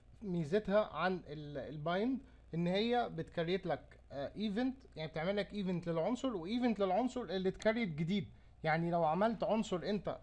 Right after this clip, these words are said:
بالجي كويري بينزل العنصر اللي ما تقدرش تحط عليه ايفنت، يعني نفس الايفنت العاديه مش هتطبق عليه. اللايف هتخليك تطبق الموضوع ده.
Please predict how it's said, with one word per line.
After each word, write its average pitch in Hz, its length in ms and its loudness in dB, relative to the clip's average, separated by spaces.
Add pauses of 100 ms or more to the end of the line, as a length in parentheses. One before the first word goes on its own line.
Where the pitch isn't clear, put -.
بالجي 160 440 0
كويري 240 460 0 (340)
بينزل 226 440 4
العنصر 226 300 2
اللي 262 120 0
ما 254 60 -4
تقدرش 208 320 2
تحط 240 300 -2
عليه 208 320 2
ايفنت، 214 260 0 (160)
يعني 156 240 -4
نفس 214 180 0
الايفنت 180 380 -2
العاديه 170 260 -2
مش 190 180 -4
هتطبق 165 400 0
عليه. 147 360 -6
اللايف 180 380 0
هتخليك 185 540 -4 (380)
تطبق 190 380 4
الموضوع 165 400 0
ده. 98 160 -8